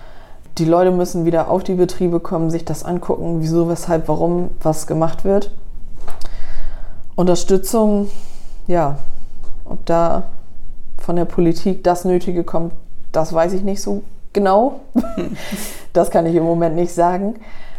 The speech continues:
Aber gerade so die Leute zu motivieren, wieder auf die Betriebe zu gehen, sich das anzugucken, ich glaube, das ist ganz, ganz schwierig. Weil zum Beispiel in der Werbung im Fernsehen,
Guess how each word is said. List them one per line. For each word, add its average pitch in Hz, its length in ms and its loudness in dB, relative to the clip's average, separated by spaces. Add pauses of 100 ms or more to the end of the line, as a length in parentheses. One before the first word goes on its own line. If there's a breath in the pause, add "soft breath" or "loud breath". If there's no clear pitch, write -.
(160 loud breath)
Aber 175 640 0 (400)
gerade 180 360 2
so 180 600 2 (320)
die 170 100 2
Leute 214 300 2
zu 202 140 -8
motivieren, 185 600 -2
wieder 175 220 2
auf 185 100 0
die 185 120 -6
Betriebe 175 340 -2
zu - 160 -12
gehen, 196 200 0
sich 185 120 -4
das 151 180 -6
anzugucken, - 600 -6
ich 147 120 -8
glaube, 160 300 -2
das 175 220 -2
ist - 140 -10
ganz, 143 220 -8
ganz 147 200 -6
schwierig. 160 440 -4 (1040 loud breath)
Weil 196 600 2 (320)
zum 165 200 -4
Beispiel 208 400 2
in 160 100 0
der 156 180 2
Werbung 185 340 2
im 160 80 -2
Fernsehen, 190 720 -2